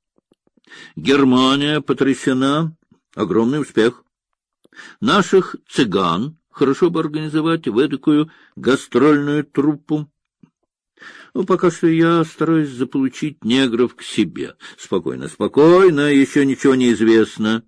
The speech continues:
Идут переговоры. Французы поначалу не хотели даже нам давать визы.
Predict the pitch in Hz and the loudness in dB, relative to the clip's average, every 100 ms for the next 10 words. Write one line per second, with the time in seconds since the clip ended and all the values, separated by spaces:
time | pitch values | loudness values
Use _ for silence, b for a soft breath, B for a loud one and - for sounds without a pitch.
0 | - 135 120 120 220 226 - 135 180 160 | 0 0 2 2 2 0 -2 2 4 4
1 | 131 92 65 69 65 - _ _ _ _ | 2 -2 -2 -8 -10 -16 _ _ _ _
2 | _ - B B B 135 170 165 - 226 | _ -20 B B B 2 2 2 0 -2
3 | 220 202 175 180 190 196 190 185 170 160 | 0 0 -2 -2 -2 -2 -2 0 -2 2
4 | 156 175 185 127 143 160 151 139 151 151 | 2 4 2 2 0 0 -2 -4 -6 -6
5 | 151 _ _ _ _ _ _ _ 107 113 | -10 _ _ _ _ _ _ _ 0 2
6 | 139 143 117 151 135 78 64 | 2 0 -2 -2 -2 -6 -10